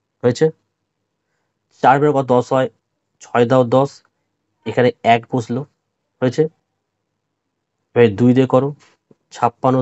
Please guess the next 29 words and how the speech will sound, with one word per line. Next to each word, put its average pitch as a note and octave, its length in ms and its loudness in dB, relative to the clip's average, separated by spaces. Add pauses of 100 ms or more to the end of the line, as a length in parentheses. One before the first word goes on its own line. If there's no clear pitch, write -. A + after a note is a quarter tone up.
দুগুণে C3 300 0
হচ্ছে - 260 -8
আমাদের B2 240 0 (1300)
একশো - 380 -2 (1400)
বারো। F#2+ 260 0 (1080)
হয়েছে? C3 220 0 (520)
দুইয়ের C#3+ 320 2
পর G#2 140 2 (1000)
কত? A#2+ 140 0
দশ B2 240 2
আর C#3+ 60 2 (100)
আট A#2 100 0
দাও, A#2+ 260 0
দশ, A#2+ 240 2 (100)
হাতে G#2+ 220 -2 (100)
এক, A2+ 220 -4 (220)
দুই। B2 180 -6 (800)
আচ্ছা, - 240 -10 (460)
অঙ্কটা C#3+ 320 2
আমরা D#3 260 -2
করবো A#2 200 6
না, C#3 120 0
কারণ B2+ 200 -2 (120)
পয়েন্টের A2+ 400 0
পর C3 120 0
actually B2+ 240 -4
আমাদের C3 240 -4
তিন A#2+ 160 0
ঘর A2+ 160 -8